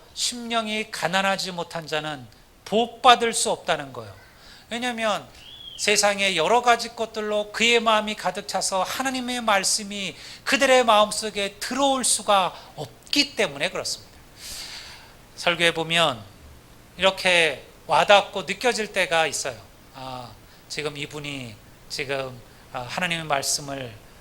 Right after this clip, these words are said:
어, 마음으로 받는구나, 은혜로 받는구나"라고 느껴지는 분이 있고요. "아, 이분이 지금 앉아 있기는 하지만 지금 그 마음이 닫혀져 있구나.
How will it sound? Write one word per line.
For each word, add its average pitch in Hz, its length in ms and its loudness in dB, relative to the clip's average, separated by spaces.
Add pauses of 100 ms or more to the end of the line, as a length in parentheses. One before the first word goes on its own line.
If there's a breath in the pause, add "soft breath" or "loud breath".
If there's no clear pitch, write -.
(120)
어, 120 300 -14
마음으로 170 500 0
받는구나, 127 560 -4 (600 loud breath)
은혜로 220 340 4
받는구나"라고 151 1300 0
느껴지는 175 480 -2
분이 139 200 -12
있고요. 113 260 -18 (440 loud breath)
"아, 143 140 -4
이분이 190 400 -2
지금 170 500 0 (440 loud breath)
앉아 226 440 6
있기는 208 460 -2
하지만 160 440 -4 (340 soft breath)
지금 190 400 0
그 - 120 -8
마음이 170 680 0 (180)
닫혀져 143 460 -2
있구나. 120 280 -12